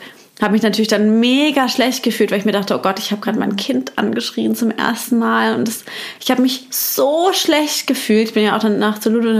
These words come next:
habe auch geweint und so. Und, und dann, natürlich sollte man sein Kind nicht anschreien. Natürlich, so ist es mir auch klar. Und ich versuche das auch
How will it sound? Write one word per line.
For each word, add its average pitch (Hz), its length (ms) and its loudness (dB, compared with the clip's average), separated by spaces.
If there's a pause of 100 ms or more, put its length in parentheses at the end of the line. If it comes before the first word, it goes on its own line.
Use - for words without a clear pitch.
(100)
habe - 40 -2
auch 214 160 -2 (360)
geweint 233 400 0
und 214 120 -2
so. 208 100 2
Und, 202 200 -2 (420)
und 220 120 2
dann, 208 280 0 (280)
natürlich 233 520 2
sollte 170 280 0
man 151 180 0
sein 156 160 -2
Kind 160 160 -4
nicht 156 180 -4
anschreien. 156 420 -2
Natürlich, 165 680 0
so 165 60 -2
ist 160 120 -4
es 170 100 -6
mir 175 120 0
auch 165 80 -4
klar. 180 260 0
Und 170 60 -4
ich 170 100 -6
versuche 175 260 -2
das 185 140 -4
auch 160 200 -2